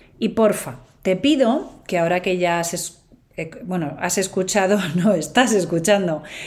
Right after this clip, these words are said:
este episodio, celebres esos logros, los que has apuntado y todos los que vas a conseguir cada día de tu vida.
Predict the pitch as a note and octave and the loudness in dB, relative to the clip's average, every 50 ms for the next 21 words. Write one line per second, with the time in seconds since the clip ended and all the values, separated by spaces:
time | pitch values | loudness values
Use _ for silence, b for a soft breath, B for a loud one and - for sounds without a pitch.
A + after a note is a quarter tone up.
0 | G#3+ B - F#3+ F#3+ G3 G#3 - - G3 F#3 - A3+ A3 A3+ A3 G3+ G3+ A3+ D4 | -8 B -2 -2 0 0 0 2 2 0 0 2 2 2 4 4 4 2 2 0
1 | - B B B B B B B B - - - G3+ F#3+ F3 E3+ F3 F3 D3+ D3 | -4 B B B B B B B B -20 -4 0 2 4 4 4 4 4 2 0
2 | C3+ B2+ C3+ - - - - - _ _ _ _ - - - E3+ D#3 D3 D#3 D#3 | -2 -6 -8 -10 -10 -12 -14 -18 _ _ _ _ -12 -8 -4 -4 -4 -2 -2 0
3 | D#3+ D#3 D3 C#3 C3 - - - - - _ _ _ _ _ b b b b b | 0 0 -2 -4 -6 -8 -10 -14 -16 -18 _ _ _ _ _ b b b b b
4 | b b - E3 D#3 - - E3+ E3+ A3+ A#3 B3 A#3+ G#3+ F#3+ E3+ F3+ F3 F#3 G#3+ | b b -6 -4 -2 -2 -2 0 0 0 0 0 0 0 0 0 0 0 0 0
5 | F4 A#4+ - - - _ _ _ _ _ _ _ - G#3 G3+ G3+ - A3 A3 A#3 | -2 -4 -8 -12 -18 _ _ _ _ _ _ _ -4 -4 -2 0 0 0 2 2
6 | D4+ D#4+ D#4 C#4+ C#4+ - G3+ F#3+ G#3+ - C4+ C4 - A3+ A3 - G3+ F#3 G#3+ A#3 | 0 0 -2 -4 -2 -2 0 0 0 0 -2 -2 -2 -2 -2 -2 -2 -2 -2 -2
7 | A#3 - - A3+ A#3 B3 C4+ C4 A3 A3+ B3 C#4 B3+ D#3+ - D3+ D3+ F3 G#3+ A3+ | -4 -4 -2 0 0 2 2 0 0 0 0 0 -2 -2 -2 -2 -2 0 0 0
8 | G#3 - - - | -2 -4 -6 -10